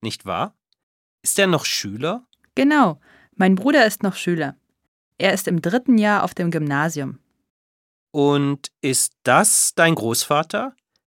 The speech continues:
Speaker 1: Ist er noch berufstätig?
Speaker 2: Ja, mein Großvater arbeitet noch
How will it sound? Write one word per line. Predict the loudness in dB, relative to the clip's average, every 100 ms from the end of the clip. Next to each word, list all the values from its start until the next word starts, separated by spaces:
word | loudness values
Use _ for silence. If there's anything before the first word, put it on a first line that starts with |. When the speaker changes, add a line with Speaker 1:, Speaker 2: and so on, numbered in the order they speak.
| _ -10
Speaker 1:
Ist | -2
er | 0
noch | 0 0
berufstätig? | -6 -6 -4 -4 -2 -4 -4 -12 -12 -20 _ _ _
Speaker 2:
Ja, | -2 0 0 -4 _ _ -4
mein | 2 4 4
Großvater | 2 0 2 2 2 2 0
arbeitet | 0 0 0 -2
noch | -4